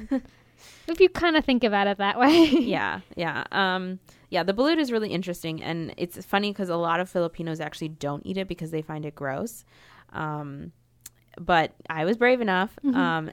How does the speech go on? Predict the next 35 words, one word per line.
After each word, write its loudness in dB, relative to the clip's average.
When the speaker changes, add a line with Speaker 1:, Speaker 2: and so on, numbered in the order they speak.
Speaker 1:
and -2
I 2
was -8
quite 0
lucky. 0
The, -2
the 0
lady -2
that -2
I -2
got -2
it -10
from -6
only -4
had -10
sixteen-day-old -8
eggs. -8
Um, -8
a -2
lot 2
of -8
people, -2
from -6
what -6
I -4
heard, -8
actually -12
eat -12
twenty-one-day-old -4
eggs. -6
So 0
in -4
those, 0
the -6
beak -10